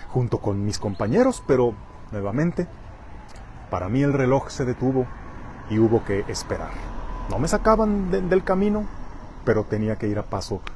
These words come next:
más lento, porque no se trataba de llegar primero, sino de saber llegar. De repente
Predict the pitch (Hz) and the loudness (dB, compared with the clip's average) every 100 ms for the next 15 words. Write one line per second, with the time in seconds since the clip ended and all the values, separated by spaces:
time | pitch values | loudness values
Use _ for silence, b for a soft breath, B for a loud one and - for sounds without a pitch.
0 | - 92 87 87 87 87 - - - - | -10 -8 -6 -6 -6 -6 -8 -10 -14 -16
1 | - - - B B B B B B B | -16 -16 -16 B B B B B B B
2 | - 98 92 95 90 90 - - - - | -8 -6 -4 -2 -2 -4 -8 -14 -16 -16
3 | - - - - - 92 101 113 113 123 | -16 -16 -16 -14 -8 -4 0 0 2 2
4 | 123 120 127 127 131 - 131 127 131 - | 4 2 2 0 -2 0 0 2 0 -2
5 | - 117 120 127 139 151 151 160 185 - | -4 -4 -2 -4 -4 -4 -4 -4 -6 -8
6 | - - - - B B B B - - | -14 -16 -16 -16 B B B B -16 -14
7 | - - 95 98 123 113 123 117 | -14 -10 -8 0 0 2 4 4